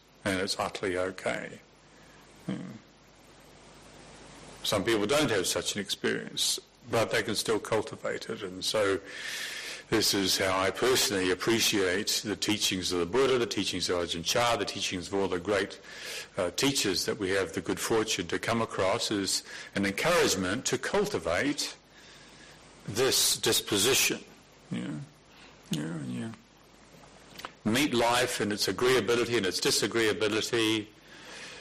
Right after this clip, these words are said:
We can react according to our preferences. I like it, I dislike it. Or we can prepare ourselves to say, "It's just so." Yeah, we feel it,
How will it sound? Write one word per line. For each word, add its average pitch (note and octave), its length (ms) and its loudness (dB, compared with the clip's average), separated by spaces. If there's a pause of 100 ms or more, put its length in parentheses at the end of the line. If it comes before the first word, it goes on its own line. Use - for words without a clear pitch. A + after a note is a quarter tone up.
(360)
We B2 200 4
can B2 640 2
react A2 500 4
according A2+ 400 2
to G#2 140 2
our F#2 60 2
preferences. - 840 0 (880)
I G2 100 2
like A2 380 2
it, A2 80 2
I G2+ 100 2
dislike G#2 480 0
it. D3 180 -2 (320)
Or C#3+ 360 6
we C3 160 6
can A2+ 160 0
prepare E3 480 2
ourselves B2 680 2
to A#2+ 380 4 (320)
say, C#3 720 4 (800)
"It's - 220 2
just - 300 0
so." A#2+ 180 -4 (1300)
Yeah, A#2+ 100 -2 (160)
we D3 140 0
feel G3 360 2
it, - 320 -6